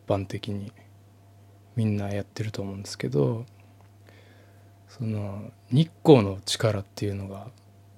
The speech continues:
こう、すごいパワフルなプラスのエネルギーじゃないですか。もちろんそれは活動とか、まあ、動きであるとか、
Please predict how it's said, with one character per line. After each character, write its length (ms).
こ 340
う、 60
す 160
ご 160
い 100
パ 200
ワ 80
フ 140
ル 100
な 120
プ 140
ラ 100
ス 420
の 100
エ 60
ネ 140
ル 120
ギ 80
ー 40
じ 120
ゃ 20
な 60
い 60
で 40
す 80
か。 80
も 60
ち 100
ろ 60
ん 60
そ 120
れ 80
は 260
活 320
動 400
と 100
か、 380
ま 280
あ、 20
動 200
き 200
で 120
あ 80
る 80
と 120
か、 280